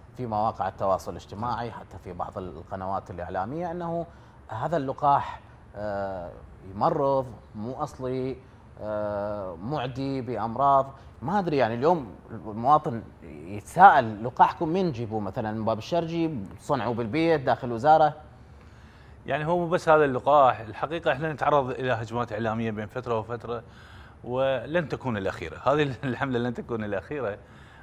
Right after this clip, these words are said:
Speaker 2: وأغلبها هي، هي مغرضة ل-، لأغراض يعني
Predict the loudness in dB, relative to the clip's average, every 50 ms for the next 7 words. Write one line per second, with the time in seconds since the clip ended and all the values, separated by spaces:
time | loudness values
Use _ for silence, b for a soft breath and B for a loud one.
0 | B B -10 -4 -2 -2 0 0 0 -2 -4 -6 -8 -6 -6 -4 -4 -2 -2 -2
1 | -2 -2 -2 -2 -4 -2 -2 -4 -4 -6 -8 -6 -4 -4 -2 -2 0 0 0 0
2 | 0 0 -2 -4 -6 -6 -10 -12 -12 -12 -12 -12 -12 -12 -12 -12 -10 -8 -8 -4
3 | 2 4 4 4 4 2 -2 -16 -18 -16 -14 -12 -10 -10 -8 -8 -8 -8 -8 -10
4 | -10 -12